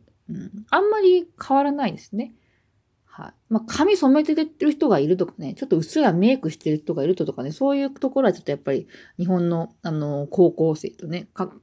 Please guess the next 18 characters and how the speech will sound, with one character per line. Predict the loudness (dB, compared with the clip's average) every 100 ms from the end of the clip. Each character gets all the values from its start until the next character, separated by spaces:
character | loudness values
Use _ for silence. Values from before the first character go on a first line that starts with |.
| -20
国 | -10 -10
の | -2
高 | -2
校 | 0 -4
生 | -4 -8
っ |
て | -6
い | -8
う |
の | -8
は |
違 | -4 -2 -2
う |
ん |
で | -4
す | -10
け | -10
ど、 | 2 4 4